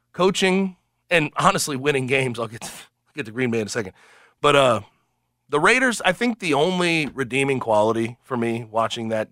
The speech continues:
watching that game last night, Robert Spillane, their starting linebacker,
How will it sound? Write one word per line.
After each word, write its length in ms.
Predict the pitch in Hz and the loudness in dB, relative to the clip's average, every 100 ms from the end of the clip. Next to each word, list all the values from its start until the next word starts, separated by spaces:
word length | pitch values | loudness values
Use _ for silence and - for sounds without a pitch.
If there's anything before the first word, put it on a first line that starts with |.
| 78 | _
watching 320 | 101 117 117 113 | -6 -6 -4 -6
that 100 | 110 | -6
game 220 | 113 110 | -6 -4
last 180 | 110 - | -4 -6
night, 160 | 110 - _ _ _ | -8 -10 _ _ _
Robert 320 | 151 202 196 | 2 4 0
Spillane, 500 | - 135 127 135 143 | -4 -2 -2 -2 -2
their 140 | 123 120 | -6 -4
starting 500 | 135 131 120 104 - _ 123 | 0 0 0 -6 -14 _ -6
linebacker, 600 | 127 127 127 127 139 | -2 2 2 2 0